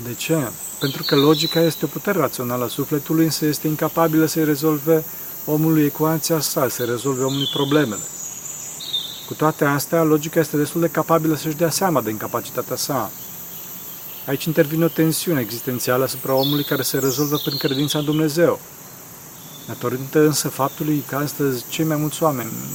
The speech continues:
nu cred în mod practic în Dumnezeu, această tensiune crește până când omul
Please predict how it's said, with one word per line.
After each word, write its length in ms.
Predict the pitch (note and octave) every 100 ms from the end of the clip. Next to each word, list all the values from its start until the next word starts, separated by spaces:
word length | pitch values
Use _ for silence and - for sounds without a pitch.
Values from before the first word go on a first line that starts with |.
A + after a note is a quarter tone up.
| D#3+
nu 80 | E3
cred 300 | - B2+ A2
în 80 |
mod 120 | A2+ A2+
practic 460 | B2+ A2+ G#2 -
în 80 | -
Dumnezeu, 580 | G2+ G#2+ G#2 F#2+ G#2 - - - - - - - -
această 380 | B2+ B2+ D#3 F3
tensiune 460 | - D3+ - F3
crește 400 | F3 G3+ F#3 -
până 220 | A#2 C#3 D3
când 240 | - A#2+
omul 200 | B2